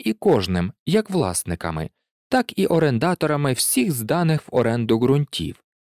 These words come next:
і за маєтки, звільнені від усіляких повинностей, за маєтки державні і удільні, за заставлені і незаставлені.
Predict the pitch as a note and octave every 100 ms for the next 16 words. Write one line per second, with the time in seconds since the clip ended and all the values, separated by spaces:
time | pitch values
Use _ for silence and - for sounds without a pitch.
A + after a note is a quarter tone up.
0 | - A#2 G#2 F#2+ F#2 A#2+ F#3 - D#3+ D#3+
1 | _ _ - B2 G#3+ B3+ G#3+ G3+ F#3+ F#3
2 | F3+ C#3+ - D#3+ G#3+ G3 - F#3 E3+ G#2+
3 | E2+ D#2+ - D#2+ D#2+ - _ _ - A2
4 | G#2 G2 G2 F2+ - F#2+ F#2+ F2+ G#2+ F#3+
5 | F3+ E3 F3 _ _ B3 B3+ A3+ D#3 G#2
6 | E2 D#2 D#2 _ _ _ - F#3 G3+ F3
7 | - - A3+ G3+ F#3+ F3+ F3+ - - A3
8 | F#3+ D#3 C#3+ - E2+ D#2 D#2 D#2 F2